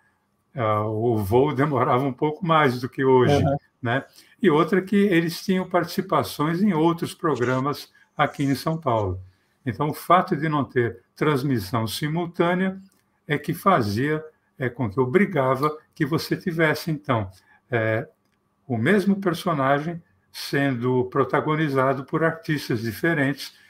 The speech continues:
Speaker 1: em dois locais diferentes na mesma época.
Speaker 2: E,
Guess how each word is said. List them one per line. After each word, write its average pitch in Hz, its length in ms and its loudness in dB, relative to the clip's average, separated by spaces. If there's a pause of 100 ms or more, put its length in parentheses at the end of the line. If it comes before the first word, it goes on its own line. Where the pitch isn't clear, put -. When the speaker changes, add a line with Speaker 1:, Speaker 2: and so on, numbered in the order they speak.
(240)
Speaker 1:
em 127 120 0
dois 160 360 4
locais 139 400 0
diferentes 131 580 -2
na 156 140 -2
mesma 135 380 -2
época. 95 280 -10 (640)
Speaker 2:
E, - 140 2